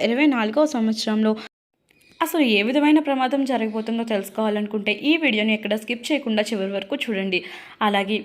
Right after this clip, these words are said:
మీరు కనుక మా ఛానల్ని ఫస్ట్ టైమ్ చూస్తున్నట్లయితే వెంటనే ఛానల్ని సబ్స్క్రైబ్ చేసుకొని పక్కనే ఉన్న గంట సింబల్పై all అనే బటన్ ప్రెస్ చేయండి. అప్పుడే మేము పెట్టే మెట్-, ప్రతి వీడియో మీరు మిస్ కాకుండా చూసేయవచ్చు. ఇక వీడియోలోకి వెళ్ళినట్లయితే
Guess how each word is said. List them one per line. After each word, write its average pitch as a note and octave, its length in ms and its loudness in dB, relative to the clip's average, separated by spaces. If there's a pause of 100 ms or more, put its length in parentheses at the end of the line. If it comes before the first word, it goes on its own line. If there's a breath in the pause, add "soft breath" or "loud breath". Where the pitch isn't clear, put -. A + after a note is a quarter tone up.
మీరు D#4 220 2
కనుక D4+ 220 2
మా C#4+ 120 0
ఛానల్ని A3 380 0
ఫస్ట్ A#3 240 -2
టైమ్ D4 160 2
చూస్తున్నట్లయితే G#3+ 580 -4 (100)
వెంటనే C#4 340 -2
ఛానల్ని A3+ 360 -2
సబ్స్క్రైబ్ A3+ 440 -4
చేసుకొని C#4 340 0 (420 loud breath)
పక్కనే E4+ 340 4
ఉన్న A3+ 200 -2
గంట A3 200 0
సింబల్పై C4+ 320 2 (160)
all C#4+ 160 6
అనే C#4 160 -2
బటన్ A3+ 240 -2
ప్రెస్ G#3 220 -4
చేయండి. G#3 280 -2 (120)
అప్పుడే C4 320 -2
మేము C#4+ 220 2
పెట్టే D4+ 200 2
మెట్-, B3+ 180 -2 (120)
ప్రతి A#3+ 260 0
వీడియో B3 240 2 (320 loud breath)
మీరు A3 220 2
మిస్ A#3 200 -4
కాకుండా B3+ 380 0
చూసేయవచ్చు. G3 480 -4 (160)
ఇక D4+ 200 -2
వీడియోలోకి C#4 400 2
వెళ్ళినట్లయితే G#3 600 0